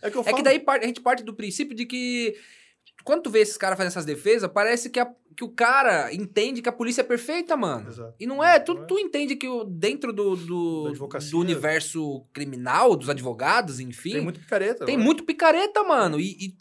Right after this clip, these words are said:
Speaker 2: e, e tu, sendo um cara, né, respeitado, tudo mais, com, né, com um caráter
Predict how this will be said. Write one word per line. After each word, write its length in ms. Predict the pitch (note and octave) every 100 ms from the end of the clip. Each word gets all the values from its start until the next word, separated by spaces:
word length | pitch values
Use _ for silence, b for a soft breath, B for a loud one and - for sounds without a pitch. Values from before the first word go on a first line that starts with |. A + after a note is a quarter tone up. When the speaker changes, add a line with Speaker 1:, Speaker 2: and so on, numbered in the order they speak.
| -
Speaker 2:
e, 60 |
e 40 | G3
tu, 580 | - D4+ F4 G3 A2+ - _ -
sendo 320 | - G#3 G3+
um 100 | F#3
cara, 500 | F#3 E3 D#3+ C#3 A#2 b b
né, 160 | D#3 G3+
respeitado, 880 | E3+ - F3+ D3 D3 D3 F#3+ E3+ C3+
tudo 220 | D3 C#3+
mais, 340 | C#3 D3 E3
com, 180 | D#3 D3+ D3 C#3 C3
né, 300 | C3 F3 G3+
com 160 | - C#3
um 40 |
caráter 680 | C3+ C#3 C#3+ D3 D3+ C3+